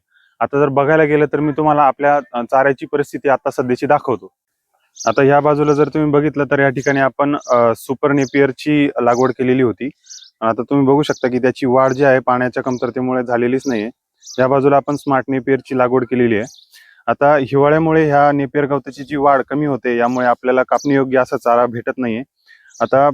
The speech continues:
अ, पुढच्या बाजूला जे आहे ती व्ही वन नावाची तुती जी आपण, अ, शेळ्यांसाठी करतोय ती आपण त्या, त्याची लागवड केलेली आहे. अ,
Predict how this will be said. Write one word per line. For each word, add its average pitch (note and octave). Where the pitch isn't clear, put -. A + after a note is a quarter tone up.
अ, B2
पुढच्या C3+
बाजूला C#3+
जे C#3
आहे B2+
ती -
व्ही B2
वन D3
नावाची C3
तुती B2
जी G#2
आपण, A#2
अ, A2
शेळ्यांसाठी A2+
करतोय A2+
ती G2+
आपण A2+
त्या, G#2+
त्याची A#2
लागवड A#2+
केलेली A#2+
आहे. A2+
अ, A2